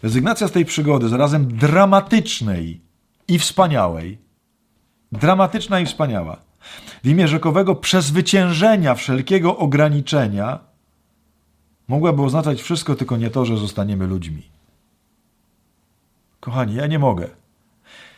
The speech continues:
Dla mnie ta encyklika w tej warstwie to nie jest encyklika o żadnym człowieku w świecie współczesnym. To nie jest żadna encyklika o A I, o kolonializmie, o niewolnictwie. Tego nie zaczynam od tego, o tamtych innych rzeczach wam powiem potem. Tylko to jest w ogóle wizja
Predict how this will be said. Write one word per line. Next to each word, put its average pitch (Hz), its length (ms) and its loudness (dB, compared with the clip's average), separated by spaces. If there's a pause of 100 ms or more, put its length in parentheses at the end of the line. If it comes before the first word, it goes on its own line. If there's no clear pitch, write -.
(180)
Dla 135 160 2
mnie 185 160 0
ta 170 100 0
encyklika 139 600 -2
w - 100 -12
tej 151 180 2
warstwie 110 480 0
to 147 120 -6
nie 170 80 -2
jest 151 160 -2
encyklika 127 440 -4
o 113 80 0
żadnym 123 360 -2
człowieku 117 320 -2
w 107 60 -12
świecie 110 240 -4
współczesnym. 90 640 -10 (840)
To - 80 -6
nie 131 80 2
jest 147 120 2
żadna 135 200 2
encyklika 120 540 -2
o 110 240 2 (200)
A 104 220 2
I, 104 100 -4
o 110 140 -8
kolonializmie, 110 760 0
o 123 80 -6
niewolnictwie. 110 540 -2
Tego 139 260 -2
nie 131 80 0
zaczynam 131 300 0
od 123 100 -4
tego, 98 240 -2
o 95 40 -2
tamtych 123 300 -4
innych 120 160 -4
rzeczach 117 200 -4
wam 107 120 -4
powiem 107 240 -4
potem. 90 340 -10 (1160)
Tylko 113 160 -6
to 165 80 -2
jest 143 100 0
w 143 40 -2
ogóle 147 180 2
wizja 123 580 -2